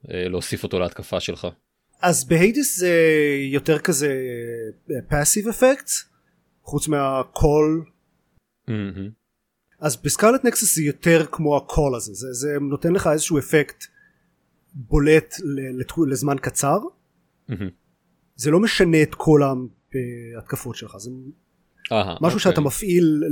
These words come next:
Speaker 2: לכזה חמש, עשר שניות.
Speaker 1: הבנתי.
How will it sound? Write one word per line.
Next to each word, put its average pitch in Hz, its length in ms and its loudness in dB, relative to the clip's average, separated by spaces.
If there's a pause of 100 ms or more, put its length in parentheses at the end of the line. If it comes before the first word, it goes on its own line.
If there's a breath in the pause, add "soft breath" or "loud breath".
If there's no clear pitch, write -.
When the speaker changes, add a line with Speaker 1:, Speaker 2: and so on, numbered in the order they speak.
Speaker 2:
לכזה 135 400 -4 (320)
חמש, 147 380 0
עשר 143 180 0
שניות. 156 460 0
Speaker 1:
הבנתי. 90 520 -8